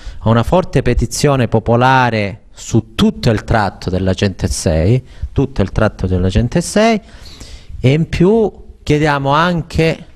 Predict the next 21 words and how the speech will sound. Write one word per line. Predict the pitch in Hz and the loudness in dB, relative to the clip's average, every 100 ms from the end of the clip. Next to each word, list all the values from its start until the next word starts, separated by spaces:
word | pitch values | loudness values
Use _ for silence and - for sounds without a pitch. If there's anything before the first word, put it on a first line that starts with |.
| - | -6
e | 113 | 2
lo | 117 110 | 2 2
chiediamo, | 117 113 107 98 | 0 0 0 0
scenderemo | 113 - 110 117 127 147 123 | -2 0 2 4 4 2 2
anche | 123 139 117 104 | 0 0 -4 -6
in | |
autostrada, | 104 120 - 131 101 | -4 -4 0 2 2
se | 101 110 | 0 -2
c'è | - - 127 - - - - - | -2 -2 0 -2 -10 -16 -20 -4
sulla | 123 120 | 0 0
superstrada, | 131 117 - 147 123 | 2 0 0 2 0
a | |
bloccare | 113 127 - - 151 113 101 | 2 0 0 -2 0 0 -4
pure | 113 101 92 127 135 - - - - - - - - - - | -4 -4 -4 -4 -6 -16 -20 -20 -20 -20 -20 -20 -20 -20 -2
la | 117 | -2
superstrada, | 110 104 110 - 113 95 87 127 - - | 0 -2 -2 0 0 0 0 -2 -6 -6
perché | - 175 185 | -4 -2 -2
non | 160 170 | 0 2
è | 160 | 2
in | 120 107 | -2 -2
condizioni | 165 165 170 - 185 180 190 190 | -2 0 -2 0 0 2 0 -2